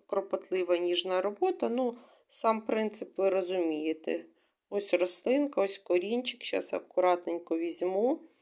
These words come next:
е, в касету, присиплю і полью, і покажу вам результат. Так, ось і посадила я обрієту.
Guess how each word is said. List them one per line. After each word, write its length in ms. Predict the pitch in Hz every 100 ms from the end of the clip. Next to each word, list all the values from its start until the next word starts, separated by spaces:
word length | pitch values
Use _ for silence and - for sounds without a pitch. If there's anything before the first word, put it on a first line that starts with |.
| _ _ _ _ _ -
е, 220 | 190 185 180 - _ _
в 80 | -
касету, 640 | - 196 - 240 262 277 240
присиплю 720 | - 185 - 240 247 - 180
і 180 | - 202
полью, 720 | - 175 160 180 214 247 -
і 120 | 285 330
покажу 640 | - 190 - 170 180 202
вам 220 | 208 180
результат. 840 | 175 175 165 - - 160 - - _ _ _ _ _ _ _ _ _ _ _ _ _ _ _ - - _ _ -
Так, 360 | 226 - -
ось 300 | 247 254 -
і 40 | 247
посадила 760 | 202 196 214 196 240 247 233
я 280 | 208 196 196
обрієту. 1080 | - 190 175 196 165 156 151 147 - 165